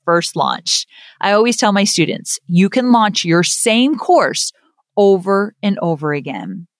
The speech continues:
Okay. So this is the magic of digital courses that I'm talking about. The fact that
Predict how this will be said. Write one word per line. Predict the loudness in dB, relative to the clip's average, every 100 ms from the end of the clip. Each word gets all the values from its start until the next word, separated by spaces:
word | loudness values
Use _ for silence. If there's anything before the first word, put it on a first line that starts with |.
| _ _ _ _ _ _ _ _ -4
Okay. | -2 -2 -8 -10 _ _ _ _
So | -4 -2 -2 -8 _
this | -6 -6 -4
is | -8 -2
the | 0
magic | 0 0 0 -2 -4 -6
of | -4
digital | -6 -2 -2 -2
courses | 0 -4 -2 -2
that | -2
I'm | -2 -4
talking | -2 -4 -4 -6
about. | -4 -8 -8 -12 -14 -14 _ _ _ _ _
The | 0 0
fact | 2 0 0 -4 -4
that | -2 -2